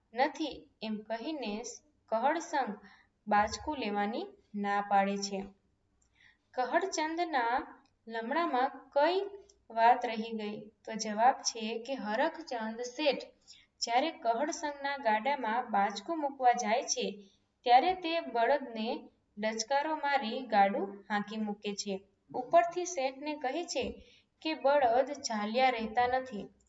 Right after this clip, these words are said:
કહળ સંઘને આ, કહળ સંઘને આ ડાડાઈની વાત હર-, હરખચંદના લમણામાં જેમ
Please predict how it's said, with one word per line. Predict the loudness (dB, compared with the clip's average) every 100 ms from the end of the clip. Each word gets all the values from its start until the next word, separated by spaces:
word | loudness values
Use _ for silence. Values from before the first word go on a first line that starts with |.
| _ _ _ -4
કહળ | 0 2 0
સંઘને | 0 -2 -4 -6 -6 -8 -8 -14 _ _ _ _ _
આ, | -4 -4 -4 -12 _ _ _ _ -4
કહળ | -2 0 -2
સંઘને | -4 -6 -4 -4 -4 -6 -6 0
આ | 4 4
ડાડાઈની | 6 4 6 4 2 -2
વાત | 4 6 4 0 -14 _ _ _
હર-, | -2 0 0 -4 _ _
હરખચંદના | 0 2 2 -2 -4 -4 -4 -4 0 -2
લમણામાં | -2 -4 -2 -2 -2 -4 -4
જેમ | -4 -2 -2